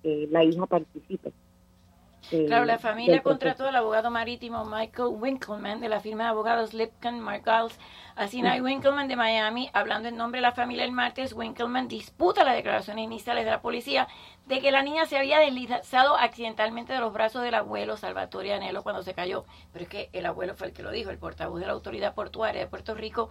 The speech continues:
Speaker 2: José Carmona había dicho que la familia estaba reunida en o cerca de un comedor en el piso once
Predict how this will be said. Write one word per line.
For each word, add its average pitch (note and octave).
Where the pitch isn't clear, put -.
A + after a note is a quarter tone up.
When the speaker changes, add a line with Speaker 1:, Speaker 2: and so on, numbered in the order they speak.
Speaker 2:
José G3+
Carmona A#3
había B3
dicho C4
que C4
la G#3+
familia A3
estaba A#3+
reunida B3
en D4+
o D4
cerca C#4
de A3
un A3+
comedor A#3+
en A#3+
el G#3+
piso A#3
once A#3